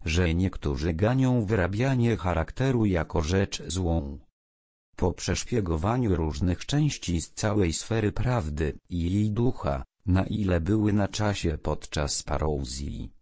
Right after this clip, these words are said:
szpiedzy powrócili przy końcu czterdziestu lat, po wyjściu czterdziestu dni,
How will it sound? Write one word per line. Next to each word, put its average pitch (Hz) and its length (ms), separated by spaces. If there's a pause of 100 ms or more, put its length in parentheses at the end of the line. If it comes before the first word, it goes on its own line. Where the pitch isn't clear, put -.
(100)
szpiedzy 104 560
powrócili 101 760
przy 87 340
końcu 73 520
czterdziestu 85 720
lat, 107 400 (200)
po 92 160
wyjściu 98 580
czterdziestu 120 720
dni, 80 400